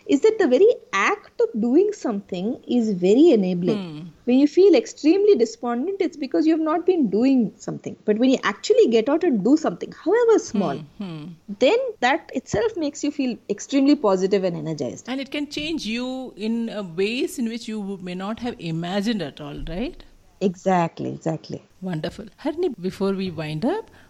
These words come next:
Speaker 2: do you want to share, preferably in any other language than English, just for the feel-good factor that comes with listening to one's own language? <laughs>
Speaker 1: Sure.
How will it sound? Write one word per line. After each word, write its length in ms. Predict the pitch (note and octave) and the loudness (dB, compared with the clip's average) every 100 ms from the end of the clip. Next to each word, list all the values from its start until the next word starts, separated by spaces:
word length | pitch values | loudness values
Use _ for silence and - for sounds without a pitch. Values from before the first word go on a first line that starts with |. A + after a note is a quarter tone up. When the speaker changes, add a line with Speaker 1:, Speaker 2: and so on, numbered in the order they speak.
| _ G3 F3+ | _ -12 -4
Speaker 2:
do 100 | A#3+ | -2
you 160 | C4+ | 0
want 300 | C4+ A#3 B3 | -2 0 0
to 80 | F4+ | -2
share, 720 | - - A#3 G#3 A3+ C4+ C4+ - - | -4 -4 0 0 2 0 -2 -10 -4
preferably 800 | - B3 - C4+ A3 A#3+ C4 C4 - E3 | 0 0 2 2 2 0 -2 -4 -6 -4
in 200 | D#3+ - - | -6 -8 -4
any 200 | F#3 F#3 | 0 0
other 220 | D#3 F3+ | 0 0
language 460 | F3 D3 D#3 E3 D#3 | -2 -2 -2 -2 -2
than 160 | F3 D#3+ | -6 -4
English, 520 | D3+ D3 - - - - | -6 -6 -6 -8 -10 -6
just 260 | C4+ - - | -6 -6 -6
for 100 | B3 | -4
the 360 | A3+ G3+ E3 - | -2 -2 -4 -6
feel-good 520 | - D4+ D4+ E4 C#4 | -2 -2 0 -2 -2
factor 460 | - A#3+ G#3 - G#3+ | -2 0 0 -2 -6
that 180 | G#3 - | -6 -6
comes 280 | G#3+ G3+ G3+ | -6 -6 -8
with 140 | G3 | -6
listening 400 | F#3 F#3 G3+ G#3 | -6 -4 -4 -4
to 80 | F3 | -6
one's 280 | E3+ E3+ F3 | -8 -8 -8
own 120 | E3 | -6
language? 540 | - - G3 - - - | -6 -6 -10 -10 -10 -12
<laughs> 60 | - - - - - - G4 G4 | -16 -20 -18 -12 -12 -10 -12 -12
Speaker 1:
Sure. 380 | - - E4+ | -4 2 2